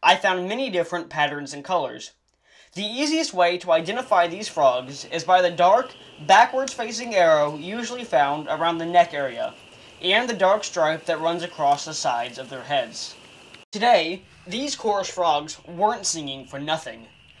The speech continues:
Their melodies were for one purpose, the attraction of mates. I located many pairs of mating frogs and egg clusters during my adventure.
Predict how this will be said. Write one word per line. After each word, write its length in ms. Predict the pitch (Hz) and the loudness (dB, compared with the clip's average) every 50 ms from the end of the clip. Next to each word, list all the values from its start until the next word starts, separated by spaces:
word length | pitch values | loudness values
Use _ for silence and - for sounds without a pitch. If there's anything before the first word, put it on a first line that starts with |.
| _ _ _ - | _ _ _ -8
Their 180 | 139 180 202 214 | -2 2 2 4
melodies 680 | 220 220 226 240 247 262 254 277 277 294 277 - - - | 6 8 8 8 8 8 4 0 -4 -8 -8 -10 -12 -8
were 160 | - 170 196 | -4 -2 -2
for 160 | 196 - 202 180 | -2 -2 -4 -4
one 300 | 165 165 196 220 240 - | -2 0 0 0 0 0
purpose, 560 | - 202 175 135 - 127 113 - - - - - - - - - | -2 -2 -2 -2 -2 -10 -12 -12 -12 -12 -12 -16 -20 -20 -16 -10
the 140 | - 190 180 | -8 -6 -6
attraction 540 | 156 - - 202 196 202 202 - 208 185 160 | -4 -2 0 2 2 2 2 -2 -8 -8 -10
of 100 | 139 143 | -8 -6
mates. 580 | 143 160 151 127 117 - - - - - - - - - - _ _ - - - - - _ _ _ _ _ _ _ _ _ _ _ - | -2 -2 -2 -2 -2 -4 -6 -6 -6 -6 -8 -14 -20 -20 -20 _ _ -20 -20 -20 -20 -20 _ _ _ _ _ _ _ _ _ _ _ 8
I 160 | 214 247 254 | 8 8 8
located 540 | 233 208 190 185 196 185 175 170 175 165 165 | 8 2 -2 -2 -4 -6 -4 -4 -6 -8 -6
many 240 | 175 202 240 269 | -8 -8 -6 -8
pairs 420 | 262 - 185 151 143 143 151 156 147 | -8 -6 -6 -6 -6 -6 -8 -8 -8
of 160 | - 160 160 | -8 -8 -6
mating 360 | 165 165 170 170 185 190 185 | -4 -6 -6 -6 -8 -10 -10
frogs 480 | - 151 131 120 113 - - - - - - - - | -6 -4 -4 -4 -4 -4 -6 -10 -10 -12 -18 -16 -10
and 240 | 196 214 254 269 277 | -6 -4 -2 0 0
egg 220 | 269 269 277 247 220 | 2 0 0 0 -2
clusters 480 | 190 156 147 - - 156 151 151 151 | -4 -4 -4 -6 -10 -12 -12 -12 -12
during 340 | - - 190 185 185 180 175 | -6 -2 2 2 2 2 0
my 140 | 165 156 156 | -2 -4 -4
adventure. 560 | 151 147 135 151 151 143 - 123 113 113 113 | -4 -6 -10 -10 -10 -10 -12 -14 -16 -16 -18